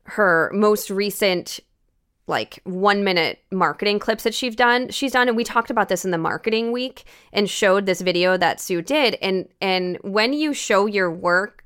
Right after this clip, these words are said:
collectively, your really strong photos in one contact sheet, it's really, really powerful. And there is another download that is, it's a little bit, it, um, it has, like, a film strip look to it as well. There's a contact sheet that you can download on the website. But if you want something really simple,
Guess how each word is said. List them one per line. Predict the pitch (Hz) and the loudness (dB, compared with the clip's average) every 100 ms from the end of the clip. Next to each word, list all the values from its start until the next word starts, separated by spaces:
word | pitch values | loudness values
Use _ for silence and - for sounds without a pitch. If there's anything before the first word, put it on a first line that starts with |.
| - | -12
collectively, | - 202 170 151 208 202 214 | -6 -2 -2 -2 -4 -2 -2
your | 208 165 | -2 -4
really | 190 196 220 220 214 | -6 -6 -4 -2 -4
strong | - 208 170 185 | -4 2 4 2
photos | - 180 175 202 202 | 0 0 2 0 0
in | 202 190 170 | -2 -2 0
one | 160 170 190 | 0 0 -2
contact | - - 165 208 220 | -4 -6 -2 -2 -2
sheet, | - 254 247 - - - - | -4 -4 -2 -4 -12 -8 -4
it's | 226 | -4
really, | 202 196 214 254 240 202 165 | -6 -8 -2 0 2 0 -2
really | 175 175 165 | -2 -2 -2
powerful. | - 151 156 - 120 | 0 2 0 0 0
And | 208 | 2
there | 208 - | 0 0
is | 262 | 0
another | 277 196 190 196 196 | 0 2 2 2 2
download | 170 170 170 170 170 175 | 0 0 0 -2 -2 0
that | 165 165 - - - - _ - | 2 2 0 -8 -20 -20 _ -2
is, | 196 180 180 175 - | 2 2 2 -2 -4
it's | - | -2
a | 214 | 0
little | 208 214 214 | 2 2 4
bit, | 208 180 - | 2 2 0
it, | 190 - - | -4 -4 -2
um, | 170 160 156 156 | 0 2 0 -4
it | 202 | -8
has, | 196 214 | -6 -4
like, | 202 | -4
a | 147 | -6
film | - 180 175 196 | -2 0 0 -2
strip | - 220 220 | -4 -6 -4
look | 233 220 - | -4 -4 -4
to | 247 233 | -2 0
it | 226 | -2
as | - 202 | -4 -2
well. | 175 156 180 | 2 4 4
There's | 190 180 | 2 -2
a | |
contact | - 170 165 - | -4 -4 -4 -8
sheet | - 165 | -10 -8
that | 165 160 | -8 -6
you | 165 | -6
can | 170 | -2
download | 160 151 156 | -2 0 -2
on | 147 156 | -2 -2
the | |
website. | 151 160 160 165 | -4 -2 -2 0
But | 180 | -2
if | 214 | 0
you | 202 | 2
want | 202 | 2
something | 214 208 196 | 0 -2 -2
really | 180 165 | -2 -6
simple, | 156 - 170 170 247 302 | -8 -4 -4 0 0 0